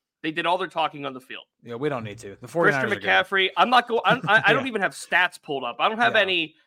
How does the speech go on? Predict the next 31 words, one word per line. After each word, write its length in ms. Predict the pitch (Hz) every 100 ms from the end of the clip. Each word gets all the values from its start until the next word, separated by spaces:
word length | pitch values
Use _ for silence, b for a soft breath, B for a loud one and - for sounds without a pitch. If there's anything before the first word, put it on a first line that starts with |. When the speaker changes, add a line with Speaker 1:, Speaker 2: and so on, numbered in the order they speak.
| _
Speaker 1:
you 140 | 170 185
know, 300 | 160 139 -
numbers 540 | 147 185 190 156 135
to 100 | -
quantify 560 | 143 170 165 165 147 131
anything 340 | 127 127 127
because 300 | 123 139 143
I 120 | 165 202
saw 300 | - 196 180
what 140 | 160
I 80 | 147
saw 300 | - 135 131
out 240 | 117 113
there. 240 | 113 120 - _ -
Speaker 2:
Yeah. 260 | 117 90
Speaker 1:
The 80 | 160
forty-niners 840 | 156 208 220 208 185 175 175 - - _ _ _ _ _ _ -
out 180 | 170 214
physical, 600 | 226 226 240 247 233 226 _ _ _ _ -
they 100 | 147 -
bullied, 420 | 185 214 226 233 214 _ _ _ _ _ _
they 160 | - 156
ran 340 | 139 175 226
by 300 | 208 202 202
faster. 400 | 202 185 175 -
Speaker 2:
They 80 | -
won 120 | 110
Speaker 1:
They 60 | 110
were 160 | 110 190
Speaker 2:
everything. 260 | 190 160
Speaker 1:
just 320 | - 175 160